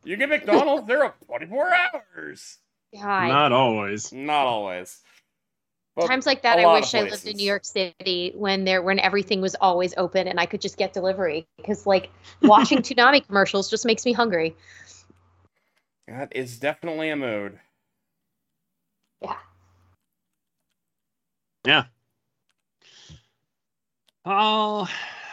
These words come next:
Speaker 3: that does it for the talkbacks. Uh, any additional thoughts?
Speaker 2: No, those are solid talkbacks. I'm glad that people are enjoying it.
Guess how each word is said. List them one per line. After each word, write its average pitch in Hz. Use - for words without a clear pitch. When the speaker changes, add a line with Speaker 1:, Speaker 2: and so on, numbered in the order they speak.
Speaker 3:
that 165
does 165
it 139
for 143
the 131
talkbacks. 156
Uh, 135
any 135
additional 131
thoughts? 147
Speaker 2:
No, 247
those 247
are 330
solid 349
talkbacks. 269
I'm 381
glad 392
that 330
people 285
are 226
enjoying 190
it. 151